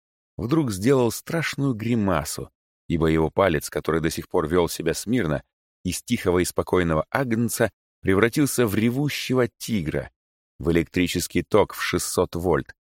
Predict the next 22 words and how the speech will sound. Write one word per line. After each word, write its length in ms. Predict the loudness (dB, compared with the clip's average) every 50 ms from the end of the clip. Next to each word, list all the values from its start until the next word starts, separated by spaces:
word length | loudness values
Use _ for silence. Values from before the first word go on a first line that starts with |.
| _ _ _
в 160 | -20 -10 -2
палец, 460 | 2 2 4 4 2 0 -2 -4 -8 -14 _ _ _ _ _
каждую 440 | 2 4 4 4 2 0 -2 -2 2
косточку 500 | 2 0 0 0 -2 -6 -6 -6 -6 -6
которого 460 | -4 -2 0 0 2 2 2 2 2
молот 520 | 0 0 0 2 4 4 4 2 2 -2 -10
медленно 880 | -8 -4 -2 0 2 2 2 2 0 0 0 2 2 2 2 2 0 0
дробит 480 | 0 2 2 2 2 0 -2 -4 -6
в 100 | -8 -10
щебень. 600 | -12 -10 -10 -6 -4 0 0 0 0 -2 -6 -10 -14 _ _ _ _ _ _ _ _ _ _ _ _ _ _ _ _
Полковник 600 | -2 -2 -2 -2 0 2 2 4 4 4 2 2
Гербих 540 | 0 2 2 4 4 4 4 2 2 2 0
лишь 360 | -4 -2 0 0 0 -2 -2
рукой 540 | -2 -2 -2 -2 -2 0 2 4 6 6 6
махнул 640 | 6 4 2 0 -2 -2 -2 0 0 0 -2 -2 -6 _ _ -6
и 140 | -4 -2 -2
заорал 560 | 2 4 4 6 6 6 6 6 6 6 4
диким 440 | 2 -2 -6 -6 -6 -6 -6 -4 -2
голосом, 580 | 2 2 4 4 4 2 0 -2 -6 -8 -6
как 200 | -6 -6 -2 0
орёт 220 | 2 2 2 2 0
человек, 580 | 0 0 0 2 2 2 4 2 2 0 -2